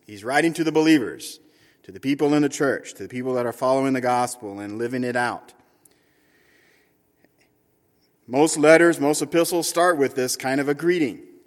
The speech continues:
And from there, you're like, "Okay, here comes some doctrine," if you're like in Ephesians or Galatians, and he's gonna, "This is what you gotta believe," and you got, and then the end of it's gonna be, "Okay, this is how you live it out," right? That's what you would expect. But he doesn't write that.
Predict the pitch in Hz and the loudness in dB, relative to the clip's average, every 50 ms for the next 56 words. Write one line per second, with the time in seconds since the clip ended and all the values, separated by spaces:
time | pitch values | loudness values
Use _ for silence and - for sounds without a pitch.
0 | _ _ _ - 113 117 117 120 117 - - 127 123 131 139 147 160 165 156 143 | _ _ _ -14 -12 -12 -10 -12 -12 -10 -10 -6 -4 -2 0 2 2 2 2 2
1 | 135 127 123 120 - 131 135 131 127 127 120 127 131 131 127 - 139 127 127 - | 0 0 -2 -4 -4 -8 -8 -6 -6 -6 -6 -6 -6 -8 -8 -8 -10 -10 -10 -10
2 | - 127 110 110 107 120 135 - - - 135 131 131 127 127 123 120 - 113 104 | -10 -12 -10 -8 -8 -8 -10 -10 -10 -8 -8 -6 -6 -6 -6 -8 -10 -10 -10 -10
3 | 110 110 - 120 120 117 - 110 120 117 113 123 113 117 113 117 120 95 95 104 | -10 -10 -10 -12 -12 -12 -12 -12 -12 -10 -12 -12 -12 -12 -10 -10 -10 -10 -10 -10
4 | 113 - - 120 117 113 113 110 107 110 101 - _ _ _ _ - 117 117 - | -12 -12 -12 -12 -14 -14 -14 -12 -14 -14 -14 -16 _ _ _ _ -14 -14 -12 -10
5 | 135 131 123 120 120 120 - _ - 131 139 147 143 147 170 170 - 170 170 175 | -8 -8 -8 -8 -8 -12 -14 _ -14 -12 -10 -8 -4 -4 -4 -4 -2 2 2 4
6 | 170 170 175 175 175 190 190 170 151 131 110 113 120 135 135 135 143 135 120 123 | 4 4 4 6 6 6 6 6 4 2 0 -4 -6 -6 -4 -4 -6 -4 -4 -4
7 | 123 127 135 139 143 139 135 127 139 156 170 165 156 165 170 160 - - 156 160 | -4 -4 -2 -2 -2 -2 -2 -2 -2 0 0 0 2 2 2 0 0 -6 -6 -4
8 | 156 156 151 151 151 151 151 135 120 123 120 - 143 135 139 139 143 143 135 127 | -2 -2 -2 -2 -2 -2 -2 -4 -4 -4 -6 -4 -4 -4 -2 0 0 0 -2 -2
9 | 107 80 - - 104 113 123 - - _ _ _ _ _ - - - _ _ _ | -4 -6 -8 -10 -10 -10 -10 -12 -14 _ _ _ _ _ -20 -20 -20 _ _ _
10 | _ _ - 113 - - 143 131 - 160 156 160 156 160 160 - - 180 165 143 | _ _ -12 -12 -6 -4 -4 -4 -2 2 2 4 4 4 0 2 4 6 8 8
11 | 104 - - - - - - _ _ _ _ _ _ _ _ _ _ _ _ _ | 6 4 -2 -12 -20 -20 -20 _ _ _ _ _ _ _ _ _ _ _ _ _
12 | _ _ _ _ _ - 117 123 139 139 139 151 151 151 156 147 131 135 139 139 | _ _ _ _ _ -6 -2 0 0 2 4 4 4 4 4 4 6 6 6 4
13 | 135 - 120 104 - - | 2 0 -4 -4 -4 -4